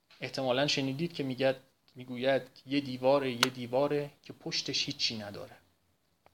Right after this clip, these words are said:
و همه حکایت از اینه که راه نیست، در نیست. و چون در قالب هنر دستگاه سانسور خیلی اوقات به دلیل کم دانشیش و نادانستنش متوجه حقیقت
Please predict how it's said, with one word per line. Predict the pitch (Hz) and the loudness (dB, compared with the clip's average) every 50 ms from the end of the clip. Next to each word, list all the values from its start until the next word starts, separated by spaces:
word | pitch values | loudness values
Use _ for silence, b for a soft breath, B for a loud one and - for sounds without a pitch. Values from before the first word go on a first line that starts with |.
| - 117 | -4 2
و | 123 127 123 120 117 - - _ _ _ _ _ _ _ _ _ _ - | 4 6 6 6 4 0 -6 _ _ _ _ _ _ _ _ _ _ -6
همه | - - 175 220 214 | 0 2 4 4 4
حکایت | 196 - - 143 147 151 151 - | 4 2 2 2 2 2 0 0
از | 156 135 | -2 -2
اینه | 143 151 147 | -2 -4 -4
که | - 139 | -2 2
راه | 127 131 135 131 - - | 4 6 4 4 2 -4
نیست، | 131 117 - - - - - _ _ _ _ - | -4 -2 -2 -4 -4 -6 -14 _ _ _ _ -4
در | 131 131 139 131 | -2 -2 -2 -2
نیست. | 131 135 135 123 - - - - - _ _ _ _ _ _ _ _ _ - | -4 -6 -6 -6 -6 -8 -8 -12 -18 _ _ _ _ _ _ _ _ _ -8
و | - | -4
چون | 151 - - 247 240 | -4 -2 0 2 2
در | 208 170 139 | 4 2 4
قالب | - 143 139 139 143 139 | 6 6 6 6 6 6
هنر | 147 131 135 139 135 143 | 4 4 4 2 2 2
دستگاه | 175 165 165 139 135 - - - - 123 127 131 | 2 4 4 4 4 4 0 0 0 0 0 0
سانسور | - - - 131 127 120 - - 165 165 170 170 | 0 0 0 0 -2 -2 -2 0 2 2 2 2
خیلی | - 170 170 165 | 2 0 2 2
اوقات | 139 127 123 131 139 139 - | 2 2 4 4 4 4 4
به | - 131 | -2 -4
دلیل | 127 131 123 135 147 151 147 | -2 -2 -2 -2 -4 -4 -4
کم | 135 - - 127 123 123 | -4 -4 -4 -4 -4 -4
دانشیش | 120 120 117 113 110 113 117 - 151 143 - - | 0 0 0 0 0 0 -2 -2 0 -2 -2 -2
و | 117 | -4
نادانستنش | 117 117 117 117 120 117 117 117 113 - - - 170 185 175 - - | -4 -2 -2 0 0 0 0 0 -2 -4 -2 -2 0 0 -2 -2 -4
متوجه | 143 131 131 127 123 120 - 123 127 123 | -6 -6 -4 -4 -4 -2 -2 -2 -2 -2
حقیقت | 123 113 117 113 113 117 117 | -2 -2 -4 -4 -4 -4 -6